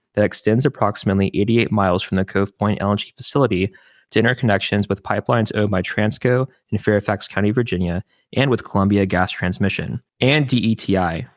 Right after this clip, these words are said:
both in Loudoun County, Virginia. The Loudoun compressor station is located at the western end of the Cove Point pipeline, where it interconnects with the pipeline systems of D E T I and Columbia.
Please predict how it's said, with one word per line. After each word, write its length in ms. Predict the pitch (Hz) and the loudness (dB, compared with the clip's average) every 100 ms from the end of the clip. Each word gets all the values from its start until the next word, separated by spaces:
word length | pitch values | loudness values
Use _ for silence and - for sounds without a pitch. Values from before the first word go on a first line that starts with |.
| - | -2
both 340 | 107 123 143 - | 0 2 0 -4
in 160 | 107 | -2
Loudoun 440 | 104 117 113 104 101 | 0 2 2 0 -2
County, 300 | - 98 95 | -2 -2 -2
Virginia. 560 | 95 92 85 - - - _ _ _ _ | -2 -4 -4 -6 -12 -16 _ _ _ _
The 80 | 113 | 2
Loudoun 480 | 117 139 160 160 160 | 4 4 2 0 0
compressor 480 | 123 117 101 - | -4 -2 -2 -2
station 480 | 95 104 98 - 98 | -2 0 -2 0 -2
is 180 | 90 - | -2 0
located 320 | 95 - 110 | 0 0 0
at 140 | 104 - | 0 0
the 80 | |
western 420 | 90 95 - 127 110 | 0 0 0 -2 0
end 220 | 95 95 | 0 0
of 100 | 92 | 0
the 80 | 80 | -4
Cove 300 | - 98 - | -2 -2 0
Point 260 | 113 104 | -2 -2
pipeline, 540 | - 95 - 90 87 101 _ _ - | -2 -6 -4 -6 -6 -6 _ _ 0
where 100 | 98 | 0
it 80 | |
interconnects 580 | 110 123 - 104 101 - | 2 2 2 0 0 -2
with 80 | - | -4
the 60 | 101 | -4
pipeline 420 | - 101 - 104 | -2 -2 0 -2
systems 460 | - 95 - 98 | -2 -4 -2 -2
of 120 | 92 110 | -4 -6
D 220 | 107 - | -6 -8
E 60 | - | -12
T 220 | - 95 | -4 -2
I 140 | 90 | 0
and 140 | 78 85 | -4 -6
Columbia. 460 | 87 85 - - | -6 -6 -6 -10